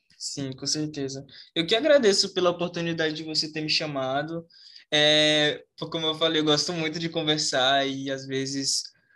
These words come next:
colocar a minha experiência e as minhas ideias pras outras pessoas, que pode ser que, que concordem ou não concordem.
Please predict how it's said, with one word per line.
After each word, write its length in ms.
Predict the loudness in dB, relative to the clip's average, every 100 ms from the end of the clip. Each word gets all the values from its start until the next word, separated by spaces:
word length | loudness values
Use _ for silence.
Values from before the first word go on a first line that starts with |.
| _ _ 0
colocar 720 | 2 2 2 0 2 0 -6 _ _ _
a 80 | 0
minha 200 | 0 -2
experiência 1120 | -2 0 0 2 0 -2 -4 -2 0 0 0
e 100 | -2 -4
as 80 |
minhas 240 | -4 -6 -6
ideias 360 | -6 -4 -4
pras 180 | -6 -8
outras 260 | -8 -6 -4
pessoas, 560 | 0 0 0 -2 -2
que 120 | -4 -6
pode 280 | -8 -2
ser 200 | 0 0
que, 260 | -6 -12 -12 _ -16
que 120 | -4
concordem 680 | -2 -2 0 2 2 2 0
ou 60 |
não 120 | -2 -4
concordem. 680 | -8 -2 0 0 -4 -10